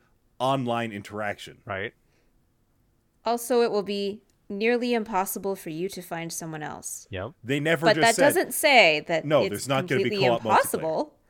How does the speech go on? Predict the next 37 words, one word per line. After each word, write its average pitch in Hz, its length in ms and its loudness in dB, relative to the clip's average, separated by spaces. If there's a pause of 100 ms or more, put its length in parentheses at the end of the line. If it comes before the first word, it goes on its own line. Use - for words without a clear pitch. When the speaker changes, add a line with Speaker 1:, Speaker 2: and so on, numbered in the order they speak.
(280)
Speaker 1:
They 131 80 -2
didn't 165 200 2
say, 139 320 -2 (200)
"Sorry, 120 400 0
that's 113 240 -2
not 120 180 -4
within 120 220 -10
our 98 100 -8
scope. - 380 -8 (100)
Maybe 110 440 -8
No 110 160 -6
Man's 101 300 -10
Sky 101 200 -6
two 101 220 -12
will 92 100 -10
do 90 200 -10
that." - 220 -20 (240)
Speaker 2:
I 113 120 -12
mean, 107 480 -8
Speaker 1:
They 131 120 2
could 233 160 -2
have 269 80 -6
done 285 180 6
that. 107 180 0
Like, 131 80 0
Speaker 2:
they 113 60 2
Speaker 1:
I'm 156 260 4
Speaker 2:
never, 143 160 6
Speaker 1:
still 170 180 4
Speaker 2:
they - 140 6
never 160 200 4
Speaker 1:
salty. - 60 4
Speaker 2:
made 165 160 4
that, 113 320 2
they 127 160 -2
never 139 260 -2
made 131 520 -4